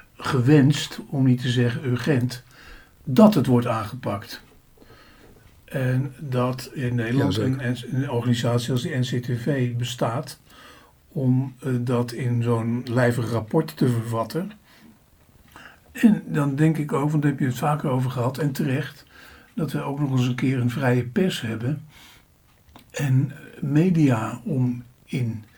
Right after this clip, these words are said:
Speaker 1: dit alles te duiken. Hè? Als de extra waakhonden die we ook hebben.
Speaker 2: Betrouwbaarheid van media, dat is ontzettend belangrijk. Maar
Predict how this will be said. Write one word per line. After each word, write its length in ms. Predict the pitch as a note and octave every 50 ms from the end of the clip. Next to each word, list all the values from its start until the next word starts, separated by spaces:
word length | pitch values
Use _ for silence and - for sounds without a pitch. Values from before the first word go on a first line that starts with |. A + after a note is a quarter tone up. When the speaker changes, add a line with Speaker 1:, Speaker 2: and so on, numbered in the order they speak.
| - - - - - _ _ _ _ _ _
Speaker 1:
dit 260 | - B2+ A#2 A#2 A#2+
alles 380 | - A#2+ A2 G#2+ G#2 - - -
te 120 | - C#3
duiken. 500 | A#2 B2+ A#2 A2 G#2+ G#2 G#2 - G#2+ G#2+ - - - _ _ - - - - - - _ _ _ _ _
Hè? 320 | _ - - - F3+ G#3+ G#3 - - -
Als 380 | - - D#3+ D#3 - - - -
de 300 | C3 C#3+ D3 D3 D#3 D#3 - - - _ _ _ _ _ _ _
extra 440 | - - F3 E3 - - D#3+ D3 C#3+
waakhonden 540 | C#3 D#3 D#3 D#3 D3+ - D#3+ D3+ D3+ D3+ C#3+
die 140 | C#3+ D#3 D3
we 80 | E3
ook 240 | F3 E3+ F#3+ G#3 -
hebben. 360 | C#3+ C#3+ B2+ A2+ G#2+ G#2+ - - _ _ - - - - - - _ _ _ _ - - _
Speaker 2:
Betrouwbaarheid 680 | - - - D3+ D#3 D#3 D3+ B2+ A#2 G#2+ A2+ A#2 A2+ -
van 140 | - A#2 G#2+
media, 360 | A2+ C3 C#3 A#2+ A2 G#2 G#2
dat 140 | G2+ G2+ A2+
is 120 | A#2 -
ontzettend 460 | - C3+ - - C#3 A2+ - A2+ G2+
belangrijk. 560 | G2+ G#2 G#2+ B2 C3 A#2+ G2+ F2+ G2 A2+ - D#3+
Maar 280 | D3 C3+ C3 C3+ C3